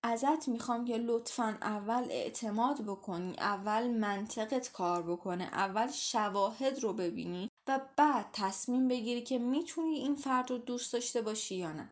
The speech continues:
نکتهٔ بعدی این که رفقا، اعتماد یه فرایند دو طرفه است. یعنی من ببینم که آیا من هم بلدم آدم قابل اعتمادی باشم،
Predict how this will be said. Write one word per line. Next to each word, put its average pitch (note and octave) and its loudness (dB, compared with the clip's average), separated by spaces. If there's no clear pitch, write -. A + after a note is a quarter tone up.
نکتهٔ D4 4
بعدی B3+ 6
این D4 2
که C#4+ 2
رفقا، G#3+ 2
اعتماد C4+ 2
یه D#4 4
فرایند A#3+ 2
دو A3 0
طرفه G#3 -2
است. G3 4
یعنی A3 -2
من B3 0
ببینم B3+ 2
که C4+ 0
آیا B3+ 2
من A#3+ 0
هم F#3+ -4
بلدم F#3 2
آدم G3+ 0
قابل G3+ 2
اعتمادی G3+ -4
باشم، G3 -2